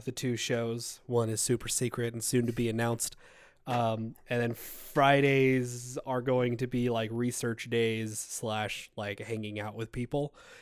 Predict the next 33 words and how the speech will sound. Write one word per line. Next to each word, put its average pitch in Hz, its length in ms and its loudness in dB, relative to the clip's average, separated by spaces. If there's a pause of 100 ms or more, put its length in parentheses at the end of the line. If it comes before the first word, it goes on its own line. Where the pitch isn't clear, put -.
(120)
And 117 80 -2
then 107 140 0
Saturday 110 420 2
and 101 140 -4
Sundays, 98 580 -4
it's - 140 -12
kind 104 240 -4
of 101 60 -6
the, 104 60 -6
generally 101 460 -4
the 98 100 -6
same 107 300 -6
thing, 196 380 6
but 143 100 2
I 135 100 4
have 120 320 0
more 113 220 0
time 107 240 -4
to 107 60 -4
actually, 101 500 -6
like, 101 160 -10
dedicate, 104 540 -8
like, 101 180 -12 (340)
research 110 500 -6
to 110 260 -4 (500)
when 135 120 4
it 135 40 6
comes 131 220 4
to, 131 60 4
like, 110 180 2
project-y, 110 720 -2
project 120 480 0
stuff. 135 400 -4